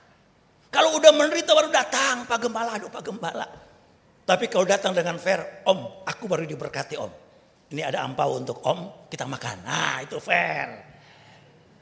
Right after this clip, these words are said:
Amin. Amin. Saya nggak minta ditraktir sebentar, enggak.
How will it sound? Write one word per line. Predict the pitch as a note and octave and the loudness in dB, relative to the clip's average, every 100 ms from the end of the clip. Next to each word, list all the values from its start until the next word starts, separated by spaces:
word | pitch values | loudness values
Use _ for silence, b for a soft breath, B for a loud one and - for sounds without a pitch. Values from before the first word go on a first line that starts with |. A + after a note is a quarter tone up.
| - - - _ _ - _ _ _ _ _ _ - - - _ _ _ b b b b - | -20 -20 -20 _ _ -20 _ _ _ _ _ _ -20 -20 -20 _ _ _ b b b b 0
Amin. | A3 B3 C#4 D#4 F4+ E4 - - - - - - - - - - - - | 2 6 8 8 6 -2 -10 -16 -20 -20 -20 -20 -20 -20 -20 -20 -14 -6
Amin. | B2 D3 C3+ | -6 -6 -6
Saya | D#3+ F#3 | 0 0
nggak | G#3 E3+ | 0 -4
minta | D#3+ D#3 | -2 -4
ditraktir | D3+ E3 G3+ G#3 | -2 -2 -2 -4
sebentar, | F3+ E3+ F3 E3 | -6 -8 -4 -4
enggak. | B2+ B2+ B2 A#2 F#2 | -4 -10 -6 -6 -8